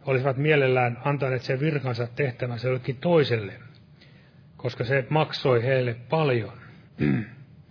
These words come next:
Mutta hekin varmasti rakastivat Jumalaa ja saivat kokea sitä Jumalan siunausta, ja Jumala ilmoitti itsensä heille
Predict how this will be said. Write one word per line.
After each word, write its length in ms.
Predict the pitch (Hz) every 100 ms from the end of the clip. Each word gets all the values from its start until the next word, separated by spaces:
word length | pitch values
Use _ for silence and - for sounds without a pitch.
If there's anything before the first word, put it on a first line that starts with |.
| - - - - - - - - - - - - - - - - - - - - - - - - - - - - -
Mutta 240 | 135 131
hekin 300 | 147 165 156
varmasti 380 | 160 160 131 139
rakastivat 800 | 156 151 147 - 135 123 113 139
Jumalaa 600 | 160 170 131 120 110 107 - - - - - - - - - - - - - - - - - - - - - - - - - - - - -
ja 80 | 120
saivat 340 | 127 127 120
kokea 320 | 160 139 135
sitä 160 | 117 131
Jumalan 460 | 143 143 127 120 117
siunausta, 720 | - 156 147 135 117 - 120
ja 60 |
Jumala 320 | 123 147 120
ilmoitti 640 | 123 180 151 120 107 - 123
itsensä 420 | 135 - - -
heille 500 | 110 131 120 101 92